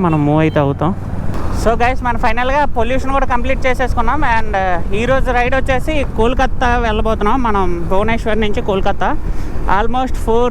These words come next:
fifty three kilometers or four sixty kilometers అయితే ఉంది ఈరోజు మనం ట్రావెల్ చేయవలసింది. And టైమ్ వచ్చేసి నైన్ ఫార్టీ త్రీ. మనకి ఇంకా ఒక్క, ఒకే సింగిల్ స్టాప్, పెట్రోల్ స్టాప్ ఉండాలి. అది అయిపోయిందా, లంచ్ బ్రేక్ వరకు మనకు స్టాప్తో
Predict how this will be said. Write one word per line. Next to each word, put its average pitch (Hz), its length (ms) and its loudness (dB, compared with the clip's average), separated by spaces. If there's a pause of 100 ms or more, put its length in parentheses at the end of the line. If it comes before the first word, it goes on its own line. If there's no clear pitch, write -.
fifty 240 280 0 (140)
three 233 200 0
kilometers 233 640 0
or 277 60 2 (100)
four 233 200 2 (240)
sixty 240 320 0
kilometers 233 500 0
అయితే 208 220 -2
ఉంది 214 140 0 (140)
ఈరోజు 214 400 0
మనం 185 160 0 (200)
ట్రావెల్ 190 360 0
చేయవలసింది. 175 540 0 (840)
And 185 120 2 (160)
టైమ్ 214 240 0
వచ్చేసి 226 360 -2
నైన్ 208 220 0
ఫార్టీ 202 320 0
త్రీ. 247 100 2 (600)
మనకి 208 300 0
ఇంకా 240 260 0
ఒక్క, - 180 -4 (140)
ఒకే 233 180 0 (140)
సింగిల్ 226 340 2
స్టాప్, 220 320 0 (500)
పెట్రోల్ 208 320 0
స్టాప్ 196 280 0
ఉండాలి. 190 280 0 (560)
అది 185 200 0
అయిపోయిందా, 226 440 0 (520)
లంచ్ 110 260 0
బ్రేక్ 208 280 0
వరకు 233 220 0
మనకు 220 220 -2
స్టాప్తో 214 380 0